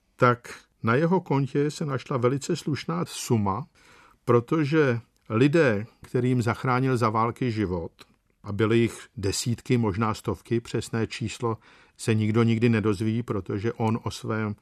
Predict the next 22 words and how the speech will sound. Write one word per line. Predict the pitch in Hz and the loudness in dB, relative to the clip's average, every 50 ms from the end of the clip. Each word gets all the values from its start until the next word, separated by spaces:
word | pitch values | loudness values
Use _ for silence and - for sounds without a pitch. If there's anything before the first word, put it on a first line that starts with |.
| _ _ _ - | _ _ _ -10
činnosti | - - 117 107 98 - - 151 | -4 -2 -2 -2 -2 -4 -6 -6
odmítal | - 120 110 110 117 113 - - 120 113 113 | -2 -2 0 2 0 0 0 -2 -2 -2 0
zásadně | 98 107 92 87 - - 120 113 117 117 | 0 -2 -2 -2 -4 -6 -4 -2 0 0
mluvit, | 113 101 92 90 95 98 120 - - _ _ _ _ - - - - - - _ _ _ _ _ _ _ _ _ _ _ _ - | 0 0 -2 -2 -4 -4 -6 -6 -10 _ _ _ _ -20 -20 -20 -20 -20 -20 _ _ _ _ _ _ _ _ _ _ _ _ 0
tak | - 127 127 - - - - - - _ _ - | 2 2 2 0 -4 -12 -14 -14 -18 _ _ -10
z | 92 95 | -6 -4
vděčnosti | 110 110 127 131 - - - 190 180 165 - - - 156 139 - - | 2 4 4 2 2 0 -2 -2 -2 -2 -2 -2 -2 -2 -2 -2 -4
mu | 202 143 143 139 | -2 0 2 2
posílali | - 151 139 - - - 165 143 147 143 139 147 143 147 151 - _ _ _ _ _ _ _ _ _ - 113 | 2 2 0 0 0 -2 -2 0 0 0 0 0 0 0 -2 -6 _ _ _ _ _ _ _ _ _ -6 -4
když | 110 104 - | -4 -4 -4
se | - - 131 127 123 113 117 _ _ - | -4 -2 -2 -2 -2 -2 -6 _ _ -4
usídlili | 170 120 - - - 135 123 123 117 120 117 117 110 117 117 120 - | -2 -2 -2 -2 -2 -2 0 0 0 0 0 0 2 0 0 0 -2
a | 113 98 95 90 - | -2 -4 -4 -4 -6
udělali | - 127 110 110 110 104 113 110 | -8 -6 -2 -2 -2 -2 -2 -4
svoje | - - - 123 120 117 | -4 -4 -4 -2 -2 -2
kariéry, | - - 107 95 104 104 107 107 123 127 | -2 -4 -6 -4 -4 -4 -4 -4 -4 -6
tak | 127 113 - | -6 -6 -2
mu | 139 127 | -2 -2
z | 113 | 0
vděčnosti | 110 123 123 - - 170 151 - - 185 | 2 0 0 0 0 -6 -6 -4 -4 -6
posílali | - - 160 127 - - - 156 156 147 151 147 131 - _ _ _ - | -4 -2 -4 -4 -4 -6 -8 -8 -6 -4 -2 -2 -4 -4 _ _ _ 2
peníze, | - 123 117 117 120 123 117 101 120 127 120 123 139 165 | 4 4 6 6 6 4 4 4 4 2 2 2 0 -2